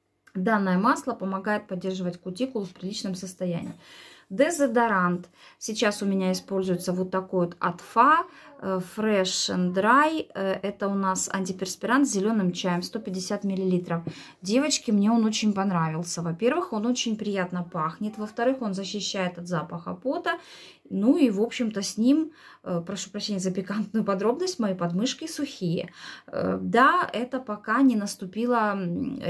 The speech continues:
тёплое время года. Но, тем не менее, пока что меня он у-, с-, во всех отношениях устраивает. Итак, переходим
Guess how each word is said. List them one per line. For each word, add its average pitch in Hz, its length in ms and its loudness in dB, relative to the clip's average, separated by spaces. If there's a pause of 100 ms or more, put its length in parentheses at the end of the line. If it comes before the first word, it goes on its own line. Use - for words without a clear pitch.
тёплое 233 400 2
время 208 320 0
года. 160 460 -4 (340)
Но, 214 200 2
тем 240 220 4
не 208 80 4
менее, 254 260 6
пока 185 360 0
что 226 180 -8
меня 202 240 -2
он 226 160 -4
у-, 190 300 -12
с-, - 240 -16
во 185 280 -2
всех 254 280 0
отношениях 220 640 -4
устраивает. 170 640 -6 (320)
Итак, 349 340 2
переходим 254 720 2